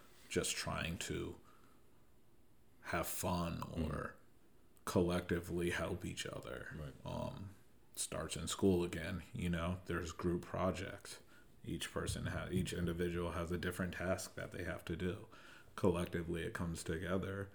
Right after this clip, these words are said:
Speaker 2: Mm-hmm.
Speaker 1: and you form this great group project, right?
Speaker 2: Right.
Speaker 1: And so, I mean, I,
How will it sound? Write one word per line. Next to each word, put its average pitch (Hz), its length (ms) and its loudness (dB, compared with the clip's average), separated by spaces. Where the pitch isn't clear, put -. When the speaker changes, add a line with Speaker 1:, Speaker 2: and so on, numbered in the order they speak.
Speaker 2:
Mm-hmm. 67 240 -6
Speaker 1:
and 90 100 4
you 87 80 2
form 87 280 2
this 87 180 2
great 85 360 -4
group 90 260 -2
project, 95 600 2
right? 92 300 2
Speaker 2:
Right. 71 80 -2
Speaker 1:
And 87 200 4
so, 85 360 4
I 87 60 4
mean, 85 440 4
I, 82 220 0